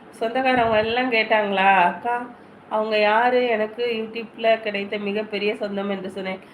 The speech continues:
ரொம்ப பெருமையா இருக்கு பிரியா, ரொம்ப ரொம்ப பெருமையா இருக்கு. உண்மையிலுமே தான் பிரியா,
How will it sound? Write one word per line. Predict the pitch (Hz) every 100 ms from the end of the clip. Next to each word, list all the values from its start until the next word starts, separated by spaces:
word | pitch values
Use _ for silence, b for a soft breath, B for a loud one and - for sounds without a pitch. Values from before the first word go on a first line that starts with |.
| B -
ரொம்ப | - 226 262
பெருமையா | 330 240 220 226 233 233
இருக்கு | 214 - 202
பிரியா, | 196 185 190 190 202 -
ரொம்ப | 208 196 214
ரொம்ப | 220 220
பெருமையா | 233 202 190 190 190 190
இருக்கு. | 180 208 190
உண்மையிலுமே | 196 220 226 226 220
தான் | 220 226
பிரியா, | 196 185